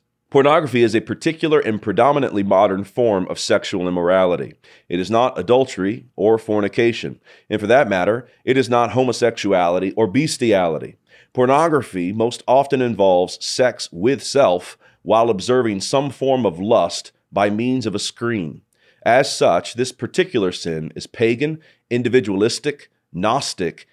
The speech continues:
and fruitless. Not unexpectedly, those who use porn become idolaters, isolated, disembodied, and empty. Each of these four points warrants a word. Idolatrous.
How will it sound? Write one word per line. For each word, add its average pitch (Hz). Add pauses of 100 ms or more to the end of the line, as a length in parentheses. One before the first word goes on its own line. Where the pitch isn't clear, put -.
(120)
and 101
fruitless. - (300)
Not 135
unexpectedly, 90 (200)
those 131
who 131
use 139
porn 73 (140)
become 101
idolaters, 127 (240)
isolated, 131 (260)
disembodied, 113 (280)
and 95
empty. 113 (480)
Each 156
of 110
these 113
four 104
points 85
warrants 95
a 95
word. 85 (540)
Idolatrous. 101